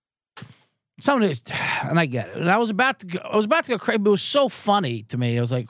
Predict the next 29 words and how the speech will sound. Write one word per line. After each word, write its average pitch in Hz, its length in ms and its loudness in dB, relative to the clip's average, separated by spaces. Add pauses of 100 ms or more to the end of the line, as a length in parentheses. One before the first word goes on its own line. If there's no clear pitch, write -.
"I'm 180 120 -2
not 180 160 0
gonna 110 180 -6
get 110 160 -6
in 101 60 -6
an 101 80 -8
argument 98 320 -10
about 98 120 -12
a - 40 -14
clipboard." 78 560 -6 (600)
Um, 85 500 -6 (1080)
that 226 280 4
was 190 120 0
definitely 180 300 0
a - 20 -2
situation 139 420 0
like, 117 240 -2
"You're 185 160 4
definitely 143 480 0
going 107 240 -6
something 98 380 -8
through 85 300 -10
that 87 120 -10
you're 95 140 -8
not 85 280 -6
talking - 380 -10
about - 260 -14
right - 200 -16
now." - 240 -16